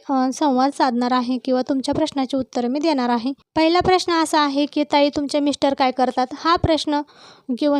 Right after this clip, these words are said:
ही कमेंट जी आहे ती सतत येणारी कमेंट आहे. खूप वेळा या कमेंट, कमेंट मला विचारण्यात आली होती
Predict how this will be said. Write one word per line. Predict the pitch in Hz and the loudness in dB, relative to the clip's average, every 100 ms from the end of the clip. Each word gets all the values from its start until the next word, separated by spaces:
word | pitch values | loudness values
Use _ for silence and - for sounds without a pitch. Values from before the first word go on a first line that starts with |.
| 262 | 0
ही | 330 | -2
कमेंट | 330 330 302 285 | 0 0 0 0
जी | 277 | 0
आहे | 262 233 262 | 0 0 -2
ती | 254 | 0
सतत | 262 294 - 294 | 0 0 0 0
येणारी | 302 269 262 | 2 2 0
कमेंट | 269 294 262 269 277 | 0 -2 -2 -2 -2
आहे. | 262 247 294 - - - | -2 -2 -6 -12 -20 -6
खूप | - 349 | 0 2
वेळा | 330 302 | 4 4
या | 294 | 4
कमेंट, | 285 294 277 277 277 - _ - | 2 0 0 0 0 -2 _ -2
कमेंट | 294 277 277 | 0 0 -2
मला | 285 277 | -2 0
विचारण्यात | 277 262 262 262 285 | 0 2 0 0 0
आली | 285 262 | 0 2
होती | 254 262 262 | 0 -2 -4